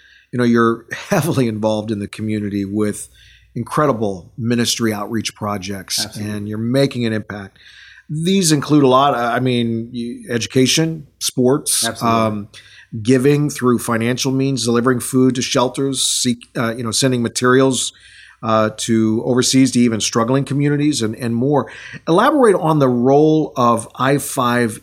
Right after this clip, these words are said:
Speaker 1: Elite and, and I five Serve. I wanna hear a little bit more about that.
Speaker 2: Absolutely. Well, they're kinda one and the same. I five Elite is our track and field, uh, ministry, our sports ministry.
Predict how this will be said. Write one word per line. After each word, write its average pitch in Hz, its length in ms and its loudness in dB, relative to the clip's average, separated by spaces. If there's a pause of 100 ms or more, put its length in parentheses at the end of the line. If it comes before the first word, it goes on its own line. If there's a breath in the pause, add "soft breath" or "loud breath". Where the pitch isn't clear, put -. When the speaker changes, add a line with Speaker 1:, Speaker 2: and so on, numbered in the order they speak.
(120)
Speaker 1:
Elite 110 640 -2 (160)
and, 113 460 -4 (260)
and 110 160 -6
I 123 220 -2
five 110 440 -6
Serve. 90 680 -4
I 120 60 0
wanna 175 200 4
hear 143 140 4
a 139 60 4
little 135 160 4
bit 127 120 2
more 120 160 0
about 135 240 2
that. 104 100 -2
Speaker 2:
Absolutely. 117 440 -2
Well, 135 160 2
they're 202 160 0
kinda 214 280 0
one 139 340 2
and 139 140 2
the 123 60 -2
same. 139 460 -2
I 170 180 2
five 165 300 2
Elite 135 260 0
is 131 160 -2
our 123 340 0 (240 loud breath)
track 151 300 0
and 143 120 0
field, 123 380 -2
uh, 113 140 -6
ministry, 123 440 -2
our 113 100 -4
sports 120 420 -6
ministry. 113 480 -10